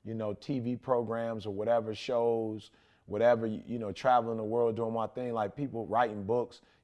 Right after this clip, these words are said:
getting degrees, people, like, they like, "What in the world?" So for real, man, just because you used to be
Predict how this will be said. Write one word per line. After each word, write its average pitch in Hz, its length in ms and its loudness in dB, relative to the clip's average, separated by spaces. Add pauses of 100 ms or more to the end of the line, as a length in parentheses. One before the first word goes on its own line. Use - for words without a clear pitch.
getting 117 220 -4
degrees, 113 440 -2
people, 120 320 -6
like, 104 240 -2
they 147 160 -4
like, 95 220 0
"What 117 400 -8
in 110 200 -6
the 95 80 -8
world?" 143 680 -6 (420)
So 120 180 2
for 120 180 -4
real, 139 240 6
man, 113 300 2
just 143 220 0
because 156 320 -2
you 151 80 0
used 151 300 -2
to 160 60 -4
be 185 380 -2